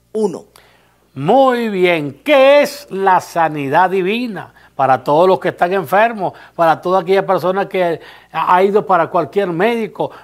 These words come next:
Speaker 2: vamos a escuchar la explicación de nuestra pastora hermana Mari de Rengifo. Adelante, hermana Mari.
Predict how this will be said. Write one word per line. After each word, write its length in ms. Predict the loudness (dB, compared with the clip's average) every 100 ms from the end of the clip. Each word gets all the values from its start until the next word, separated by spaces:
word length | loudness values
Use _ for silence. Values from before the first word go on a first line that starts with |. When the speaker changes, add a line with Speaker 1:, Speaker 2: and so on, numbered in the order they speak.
| _
Speaker 2:
vamos 500 | -2 0 0 0 -2
a 20 |
escuchar 540 | -4 -4 -8 0 2 2
la 340 | 0 2 2
explicación 1040 | 0 -6 -4 -2 0 -2 0 2 2 0 -6 -20 -8
de 220 | -4 -4
nuestra 480 | -2 -4 -2 -4 -2
pastora 560 | -2 0 2 2 2 -2
hermana 480 | -6 -2 -2 0 -2
Mari 360 | 0 0 2
de 100 | 0
Rengifo. 560 | 0 -4 -4 -8 -10 -12 -16 -2
Adelante, 600 | 2 4 4 4 2 0
hermana 280 | 2 4 4
Mari. 440 | 4 2 0 -6